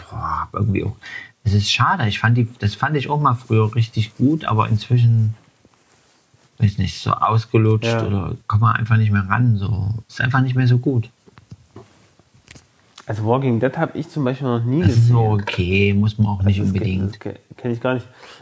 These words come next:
Speaker 2: Aber es wurde mir mal jetzt wärmstens empfohlen, ja, das ist so super spannend
Speaker 1: Ich find's
Speaker 2: und
Speaker 1: auch
Speaker 2: so, und das
Speaker 1: spannend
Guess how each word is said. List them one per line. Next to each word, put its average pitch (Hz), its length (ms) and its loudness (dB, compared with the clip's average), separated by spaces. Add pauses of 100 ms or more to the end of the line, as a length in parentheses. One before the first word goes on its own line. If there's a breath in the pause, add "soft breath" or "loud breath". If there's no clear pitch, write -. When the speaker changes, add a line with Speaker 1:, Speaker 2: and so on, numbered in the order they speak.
Speaker 2:
Aber 117 160 2
es 113 100 -2
wurde 151 200 0
mir 165 180 0
mal 156 180 0
jetzt 143 240 -4
wärmstens 156 460 -6
empfohlen, 143 440 -6
ja, 147 300 -6
das 139 140 -10
ist - 160 -20
so 135 160 -8
super 143 260 -8
spannend - 160 -10
Speaker 1:
Ich 123 120 2
find's 127 320 0
Speaker 2:
und 127 80 -2
Speaker 1:
auch 113 320 2
Speaker 2:
so, - 20 -2
und - 60 -4
das 123 80 -2
Speaker 1:
spannend 113 340 0